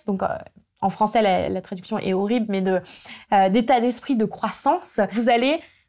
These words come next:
vous mettre dans une posture où oui, vous êtes capable de le faire, oui, vous pouvez le faire, oui, vous allez le faire. Euh, dans le, euh, dans la posture du yes man,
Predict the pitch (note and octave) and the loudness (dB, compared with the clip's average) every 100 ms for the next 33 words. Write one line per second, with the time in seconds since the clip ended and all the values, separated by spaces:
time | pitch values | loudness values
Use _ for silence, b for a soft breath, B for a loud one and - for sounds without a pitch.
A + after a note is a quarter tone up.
0 | - B3 C#4+ C4+ A#3 A3+ A3+ D#4+ C#4 G3+ | 0 2 4 4 2 0 0 0 0 -2
1 | G3 A#3 C#4 - - G3 F#3+ F#3+ F#3 E3+ | 0 2 0 -2 -4 -2 0 0 0 -2
2 | F3+ A3+ C#4 - G3+ B3 A#3+ F#3+ G3 F3+ | -2 2 2 2 0 2 2 0 -2 0
3 | F#3 C4 C4+ - A3+ C#4 G#3 F#3+ F3+ F#3 | 2 2 2 2 4 4 4 2 2 0
4 | - A3 D4 A3+ B B B B F#3+ F#3+ | 2 2 4 0 B B B B 2 4
5 | G#3 A3 G#3 F#3 G3+ G#3+ A3 A3+ A#3 C4 | 4 4 4 2 0 2 2 2 0 0
6 | F#3 F3 A3 A3+ A3 | 0 0 0 2 2